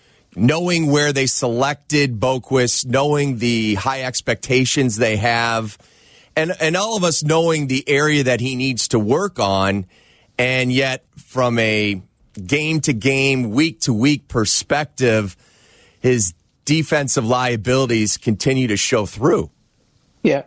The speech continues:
Speaker 2: show through, and it's a team that has a very slim margin of error. So if you get one of those miscues by him, uh,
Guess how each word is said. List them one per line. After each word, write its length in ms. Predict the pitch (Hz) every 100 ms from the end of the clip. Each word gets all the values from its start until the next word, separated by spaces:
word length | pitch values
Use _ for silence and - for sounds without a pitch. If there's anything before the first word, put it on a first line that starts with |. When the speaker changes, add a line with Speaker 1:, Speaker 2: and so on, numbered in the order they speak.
| 156
Speaker 2:
show 280 | - 180
through, 460 | 185 - 185 160 147
and 140 | 160
it's 160 | 147 -
a 80 | 135
team 280 | - 170 151
that 120 | 135
has 160 | 147 127
a 60 |
very 220 | 120 147 147
slim 280 | - 156
margin 340 | 147 151 127 139
of 100 | 123
error. 340 | 143 139 117 - _ _ _
So 340 | - - 139 123
if 60 |
you 120 | 151
get 220 | 160 165 143
one 220 | 151 147
of 80 | 139
those 520 | 147 143 135 - - _ _
miscues 520 | 165 180 - 180 139
by 180 | 127 131
him, 360 | 147 175 151 139 _ _ _
uh, 200 | 170 143